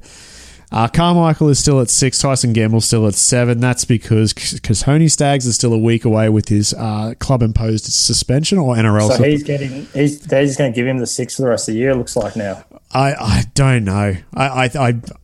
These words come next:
Speaker 1: I'd li-, I'd actually like to see next week's team list after this because this will be basically cut and gr-, dry on Thursday night. Um, yeah, Copley's gone to the extended bench. He was no good last week for us.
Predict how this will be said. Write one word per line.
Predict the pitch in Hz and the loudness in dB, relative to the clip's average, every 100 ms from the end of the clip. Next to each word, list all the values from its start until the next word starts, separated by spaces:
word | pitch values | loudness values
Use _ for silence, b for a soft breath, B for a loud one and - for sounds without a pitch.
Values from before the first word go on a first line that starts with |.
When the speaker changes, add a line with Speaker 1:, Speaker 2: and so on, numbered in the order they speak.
| - | -4
Speaker 1:
I'd | 135 139 | 0 2
li-, | 147 | 2
I'd | 147 139 139 | 2 2 2
actually | 165 165 | 2 2
like | 139 127 127 | 4 4 2
to | 127 | 0
see | - 123 | 2 2
next | 113 113 - | 2 0 0
week's | 113 - | 0 0
team | 113 113 | 2 2
list | 113 - | 2 2
after | 107 107 101 | 0 0 2
this | 110 131 | 2 2
because | 117 - 120 107 | -2 0 0 2
this | 127 - | 2 2
will | 135 | 2
be | 117 113 | 2 2
basically | 107 110 107 113 110 104 104 101 - - | 2 0 0 0 2 2 2 -2 -8 -4
cut | 120 | -2
and | 110 101 | -2 -2
gr-, | 107 | -2
dry | 117 107 98 98 95 | 0 0 0 0 0
on | 101 | 0
Thursday | 107 101 101 98 | 0 0 0 -2
night. | 95 98 104 B B B B B | -2 -2 -4 B B B B B
Um, | 113 113 117 117 113 123 - _ _ _ _ _ - - _ | 0 2 2 0 -2 -4 -10 _ _ _ _ _ -20 -20 _
yeah, | 131 127 123 | 0 2 0
Copley's | 120 156 143 139 120 | 0 -2 0 0 0
gone | 123 | 0
to | 113 | 0
the | 113 | 0
extended | - 120 110 101 | 0 0 0 0
bench. | 110 117 | 0 2
He | 135 | 2
was | 120 107 | 2 2
no | 110 104 | 2 2
good | 107 104 | 2 2
last | 101 101 101 | 0 0 0
week | 98 | 0
for | - 101 101 | 0 0 2
us. | 101 - | 0 -2